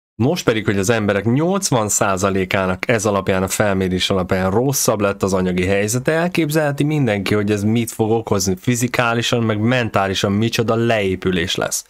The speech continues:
És talán most már akkor látszik az is, amiről beszéltem, hogy hogyan is érik el azt, hogy valóban az emberiségen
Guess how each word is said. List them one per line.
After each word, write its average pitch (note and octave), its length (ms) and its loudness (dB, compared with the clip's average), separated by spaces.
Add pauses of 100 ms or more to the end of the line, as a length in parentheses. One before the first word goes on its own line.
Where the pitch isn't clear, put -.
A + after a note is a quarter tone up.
(300)
És - 160 -2
talán E3 320 0
most A2 220 -2
már G#2 160 2
akkor G#2+ 260 -2
látszik B2+ 440 -2
az A2 120 0
is, G2 120 -2
amiről G2+ 320 0
beszéltem, G2 720 0 (500)
hogy - 160 -2
hogyan D3 340 2
is G#2+ 140 -2
érik G2+ 320 0
el F#2+ 140 2
azt, A#2+ 360 -2 (180)
hogy G#2+ 200 -2
valóban A#2+ 500 0
az G2 140 0
emberiségen G2 920 0